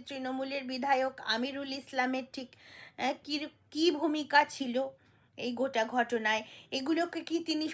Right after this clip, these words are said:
প্রকাশ্যে আনতে পারবেন, এক্সপোজ করতে পারবেন? অ্যাডভোকেট হিসেবে এই কাজগুলো কি তিনি করতে পারবেন?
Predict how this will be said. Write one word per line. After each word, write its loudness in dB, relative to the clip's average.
প্রকাশ্যে 2
আনতে 2
পারবেন, 4
এক্সপোজ -6
করতে -6
পারবেন? 4
অ্যাডভোকেট -2
হিসেবে -4
এই -4
কাজগুলো 0
কি -12
তিনি -10
করতে -4
পারবেন? 4